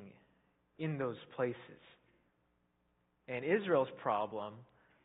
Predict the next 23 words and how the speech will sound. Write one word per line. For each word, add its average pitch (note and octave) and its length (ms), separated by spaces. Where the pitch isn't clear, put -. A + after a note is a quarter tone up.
was C3 160
that C3+ 300
they D#3 120
had C3+ 220
turned D#3+ 240
to B2+ 80
idols A2+ 640
to C#3+ 80
deliver C#3 460
them A2 220
from B2 140
their G#2 180
trouble. C#3 320
My B2+ 80
question F3+ 500
then G#2+ 200
is, G#2+ 220
from B2 200
this, G#2 180
what E3 180
do E3 60
you D#3 180
turn D3+ 360